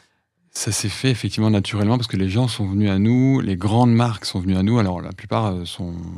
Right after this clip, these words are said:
sont françaises de fait, mais il n'y a pas que, mais quand même beaucoup sont françaises. Donc, euh, dans les, dans l'écosystème, on a très vite été identifiés et contactés par eux,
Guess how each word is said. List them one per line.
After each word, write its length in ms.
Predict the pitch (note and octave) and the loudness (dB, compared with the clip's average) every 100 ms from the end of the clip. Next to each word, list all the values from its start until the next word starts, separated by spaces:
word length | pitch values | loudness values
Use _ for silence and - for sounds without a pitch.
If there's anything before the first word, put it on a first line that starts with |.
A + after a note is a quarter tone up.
| F2 F2+ | -14 -14
sont 180 | - | -12
françaises 460 | F#2+ - G2+ B2+ A2 | -10 -6 -4 -2 -2
de 100 | G2+ | -2
fait, 220 | B2+ A2+ | -2 -4
mais 120 | F#2+ | -6
il 20 | F#2 | -6
n'y 60 | |
a 40 | F2+ | -2
pas 140 | G#2+ | 0
que, 120 | - | 2
mais 260 | A#2 G2+ F2+ | 2 2 0
quand 100 | G2 | 0
même 180 | F#2+ F#2+ | 0 0
beaucoup 220 | G2+ A2 | -2 -2
sont 140 | A2 | -4
françaises. 560 | F#2+ A2 F#2 A2 A2 G2+ | -4 -4 -2 0 0 0
Donc, 200 | F#2 F2 | -4 -6
euh, 80 | F2 | -8
dans 120 | F#2 | -6
les, 100 | F#2+ | -6
dans 120 | F2+ | -4
l'écosystème, 680 | G2+ G2 G#2+ - G2 A2 G#2+ | -4 -2 -4 -4 -4 0 2
on 80 | F#2+ | 2
a 80 | E2+ | -2
très 200 | - G2 | -4 -2
vite 160 | G2+ | -2
été 200 | G2 - | -4 -2
identifiés 1120 | F#2+ F#2 F2+ - - G#2 G#2 G2 F2 - - - | -2 -2 -4 -8 -6 0 2 0 -2 -6 -8 -8
et 40 | |
contactés 500 | - F#2+ F#2 - G2 | -8 -6 -6 -6 -2
par 260 | G#2 G#2+ | 0 4
eux, 60 | D3+ | 2